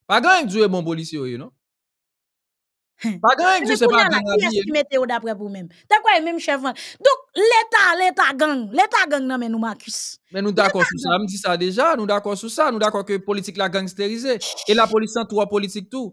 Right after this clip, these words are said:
Speaker 1: Jodi a la, èske w konnen ke lapolis lan prèske pa ka fè kòmand zam pou tèt pa l?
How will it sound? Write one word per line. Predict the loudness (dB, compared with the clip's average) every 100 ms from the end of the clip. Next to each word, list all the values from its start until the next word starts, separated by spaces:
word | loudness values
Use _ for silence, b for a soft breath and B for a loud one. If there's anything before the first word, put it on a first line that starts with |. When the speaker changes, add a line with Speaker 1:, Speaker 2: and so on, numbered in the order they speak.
| _ _ _
Speaker 1:
Jodi | 2 2 4
a | 2
la, | 2
èske | -2
w | -4
konnen | -4 -6 -6
ke |
lapolis | -4 -4 -4 -6 -6
lan | -8
prèske | -6 -8 -6
pa | -6
ka | -6 -6
fè | -8
kòmand | -8 -8 -6
zam | -6
pou | -8 -10
tèt | -8
pa | -2 -2
l? | -2